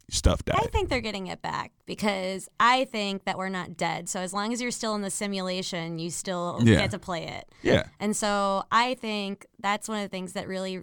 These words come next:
Speaker 2: revived my perspective on wanting to write was that I got so tired of writing for everyone else that I realized I was not writing for myself anymore.
Speaker 1: Mm.
Speaker 2: I was not writing for love.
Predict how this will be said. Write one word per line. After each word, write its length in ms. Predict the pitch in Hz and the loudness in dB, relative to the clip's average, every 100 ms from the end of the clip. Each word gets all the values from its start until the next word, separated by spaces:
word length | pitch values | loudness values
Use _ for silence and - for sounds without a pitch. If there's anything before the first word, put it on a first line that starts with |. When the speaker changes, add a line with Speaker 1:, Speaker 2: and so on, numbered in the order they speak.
| - | -8
Speaker 2:
revived 800 | 196 185 185 175 185 185 175 190 | -2 0 0 0 0 0 -4 -4
my 500 | 190 185 190 185 185 | 0 0 0 -2 -4
perspective 640 | 185 180 - 170 - 175 175 | -8 -6 -4 -6 -4 -2 -2
on 160 | 185 | 0
wanting 300 | 180 175 175 | -2 -4 -6
to 180 | 170 185 | -6 -8
write 420 | 165 165 165 160 | -6 -4 -6 -8
was 260 | - 170 156 | -4 -4 0
that 340 | 175 165 165 - | 2 2 0 0
I 200 | 190 202 | 0 0
got 180 | 208 | -2
so 180 | - 190 | -4 -6
tired 480 | 180 - 175 170 170 | -6 -4 -2 -2 -4
of 160 | 170 160 | -6 -4
writing 300 | 175 175 180 | -4 -4 -6
for 120 | - | -6
everyone 340 | 185 175 175 175 | -6 -4 -4 -4
else 220 | 175 180 | -6 -6
that 160 | 170 - | -8 0
I 200 | 214 226 | 0 0
realized 340 | 202 190 175 | 0 -2 -2
I 140 | 180 | -4
was 160 | 175 175 | -4 -4
not 180 | 170 - | -6 -4
writing 260 | 170 165 | -2 -2
for 140 | 165 165 | -2 -2
myself 440 | 160 160 - - | -2 -2 -2 -4
anymore. 300 | - - - | -6 -8 6
Speaker 1:
Mm. 640 | 120 147 151 139 131 123 113 | 10 12 12 10 8 6 6
Speaker 2:
I 140 | 101 | 4
was 160 | 202 202 | 2 -2
not 120 | 190 | 0
writing 280 | 180 175 175 | -2 -4 -6
for 160 | 175 | -6
love. 440 | 165 131 76 - | -4 -4 -6 -10